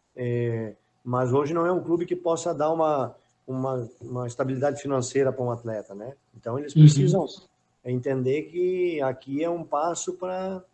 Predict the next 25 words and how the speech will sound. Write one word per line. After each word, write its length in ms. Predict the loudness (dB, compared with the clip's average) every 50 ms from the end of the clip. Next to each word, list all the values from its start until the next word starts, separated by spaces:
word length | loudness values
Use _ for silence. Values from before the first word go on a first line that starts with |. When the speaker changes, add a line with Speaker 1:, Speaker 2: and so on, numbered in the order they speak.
| _ _ _ _ _ _ _
Speaker 1:
pra 100 | -4 0
algo 180 | 0 2 2 0
melhor, 400 | 0 0 2 2 2 2 2 0
né? 200 | -2 -6 -8 -10 -14 _ _ -2
Tem 160 | 0 0 0
que 140 | -2 -4 -8
ser 140 | -6 -6
um 100 | -6 -4
passo 300 | -2 -2 -2 -2 -4 -6
pra 140 | -6 -2 -2
algo 120 | -2 0 -2
melhor, 460 | -2 -2 0 0 0 0 -2 -4 -8 -16 _ _ _ _ _ _ _ _
e, 80 | -4 -2
em 260 | -2 0 0 -2 0
contrapartida, 680 | 0 0 0 0 0 2 2 0 0 -2 -4 -6 -4
eles 120 | -4 -4 -2
vão 120 | -2 -2
ajudar 280 | -2 -2 0 0 0 0
o 80 | 0
clube 260 | -2 -4 -4 -4 -4 -4
a 20 |
crescer. 500 | -6 -6 -8 -6 -2 -2 -2 -2 -4 -10 _ _ _ _ _ _ _ _ _ _ _ _ _ _ _
E, 720 | -8 -6 -4 -4 -4 -4 -4 -6 -6 -6 -6 -8 -10 -12 -16
e 80 | -6 0
talvez 600 | 2 2 4 4 4 4 4 2 2 -2 -8 -16